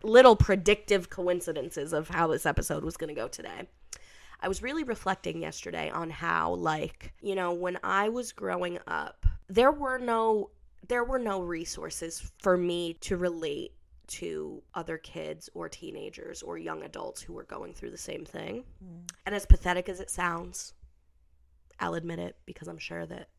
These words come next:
Speaker 1: many people who have been through this relate. You know, you do the silly little Google search, you s-, you try to find a Reddit thread or, uh, o-, other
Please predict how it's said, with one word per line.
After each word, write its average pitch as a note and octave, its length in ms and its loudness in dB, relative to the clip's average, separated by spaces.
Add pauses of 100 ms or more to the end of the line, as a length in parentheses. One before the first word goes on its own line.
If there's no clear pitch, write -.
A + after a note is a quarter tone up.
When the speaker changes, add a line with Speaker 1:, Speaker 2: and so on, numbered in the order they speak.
Speaker 1:
many E3 220 -12
people - 260 -10
who D#2+ 80 -6
have - 100 -10
been - 160 -10
through E2+ 140 -10
this F2 300 -12
relate. F2 340 -8 (100)
You F3+ 180 -6
know, E3 120 -8
you E3 180 -6
do E3 200 0
the D#3+ 120 -2
silly E3 300 -4
little F3 240 -6
Google D#3+ 360 -4
search, D#3+ 440 -2
you E3 60 0
s-, - 220 -8
you E3 200 -8
try D#3+ 260 -4
to D#3+ 60 -6
find D#3+ 460 -6
a - 80 -2
Reddit E3 360 0
thread - 560 -6
or, D#3+ 300 2
uh, D3+ 240 6
o-, - 240 -6
other D#3+ 340 4